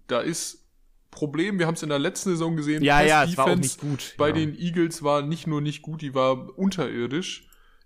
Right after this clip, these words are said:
Speaker 1: Ich glaube, die, die, ähm, die Eagles Passing Defense war in der ersten Saisonhälfte die schlechteste in der ganzen Liga.
Speaker 2: Ja,
Speaker 1: Ja,
Speaker 2: und, und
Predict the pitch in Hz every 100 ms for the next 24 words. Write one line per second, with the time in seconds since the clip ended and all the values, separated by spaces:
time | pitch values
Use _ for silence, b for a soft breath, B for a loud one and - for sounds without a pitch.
0 | - - 151 151 147 143 139 135 135 131
1 | 131 123 120 107 120 117 120 113 117 -
2 | _ _ - B B - 127 165 151 139
3 | - 156 151 147 147 156 147 131 113 131
4 | 123 127 165 - 139 131 156 147 135 143
5 | 131 123 - 143 165 - 160 - 143 131
6 | 135 123 127 123 127 139 135 120 170 -
7 | _ b b b b b - 131 135 139
8 | -